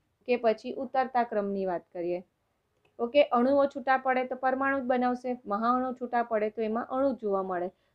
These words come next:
તો આ રીતે ચડતા ક્રમ કે ઉતરતા ક્રમ દરેક જગ્યાએ એક સરખી જ ઘટના જોવા મળે છે. તો આમ દરેક સજીવ જે છે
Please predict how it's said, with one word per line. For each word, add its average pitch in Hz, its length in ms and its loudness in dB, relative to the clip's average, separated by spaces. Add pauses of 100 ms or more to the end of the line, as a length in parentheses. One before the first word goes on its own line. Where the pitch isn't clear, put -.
તો 269 60 2
આ 269 220 4
રીતે 277 280 0
ચડતા 262 460 0
ક્રમ 277 300 -2
કે - 220 -8
ઉતરતા 240 500 0
ક્રમ 233 360 -2 (120)
દરેક 240 400 4
જગ્યાએ 208 680 0 (560)
એક 262 240 2
સરખી 233 440 0
જ 247 100 -10
ઘટના 214 420 -2
જોવા 196 440 -2
મળે 196 420 -2
છે. - 440 -8 (360)
તો 302 260 4
આમ 262 360 6 (120)
દરેક 247 480 4
સજીવ 254 480 -4
જે 226 240 -2
છે 220 400 -4